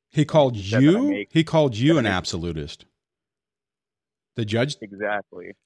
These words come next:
Speaker 1: Oh, God. So it started out where you're
Speaker 2: Well,
Speaker 1: thinking,
Speaker 2: he said it
Speaker 1: "Oh,
Speaker 2: in his
Speaker 1: crap."
Speaker 2: report.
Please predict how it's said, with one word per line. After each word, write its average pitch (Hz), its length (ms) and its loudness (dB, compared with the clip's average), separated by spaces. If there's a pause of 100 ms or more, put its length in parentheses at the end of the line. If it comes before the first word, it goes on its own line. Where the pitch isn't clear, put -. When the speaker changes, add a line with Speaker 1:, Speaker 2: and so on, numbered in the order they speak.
(120)
Speaker 1:
Oh, 107 160 6
God. 180 400 4
So 175 160 4
it 151 60 0
started 202 380 4
out 208 220 6
where 156 80 2
you're 170 120 4
Speaker 2:
Well, 165 160 2
Speaker 1:
thinking, 147 100 2
Speaker 2:
he - 60 -6
said 139 80 4
it 165 120 4
Speaker 1:
"Oh, 175 200 4
Speaker 2:
in - 80 -2
his - 60 -12
Speaker 1:
crap." 170 300 0
Speaker 2:
report. 117 240 -10